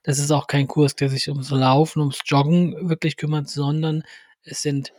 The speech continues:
absolute Grundlagen, aber, ähm,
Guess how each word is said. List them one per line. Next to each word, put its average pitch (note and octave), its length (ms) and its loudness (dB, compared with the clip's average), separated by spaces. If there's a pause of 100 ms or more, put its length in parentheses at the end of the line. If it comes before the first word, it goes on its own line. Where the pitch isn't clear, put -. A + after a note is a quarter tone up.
(300)
absolute D3+ 800 -4
Grundlagen, C#3+ 1000 -2 (120)
aber, D#3 720 0 (260)
ähm, D3 420 -4